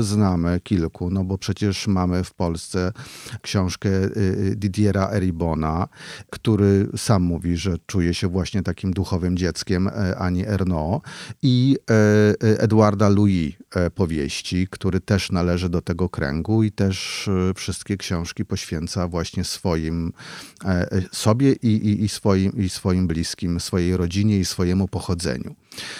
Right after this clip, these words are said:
Wszystkich ich łączy to, że, y, y, na czele z Annie Ernaux, że oni wywodzą się właśnie z tych klas niższych.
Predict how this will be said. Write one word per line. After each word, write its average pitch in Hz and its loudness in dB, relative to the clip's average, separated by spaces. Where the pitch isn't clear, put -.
Wszystkich 220 6
ich 156 4
łączy 131 4
to, 104 4
że, 135 4
y, - 6
y, 131 4
na 117 6
czele 104 6
z - -6
Annie 101 2
Ernaux, 101 2
że 107 0
oni 123 4
wywodzą 110 2
się 107 0
właśnie 98 2
z - -6
tych - -4
klas 95 2
niższych. 85 -2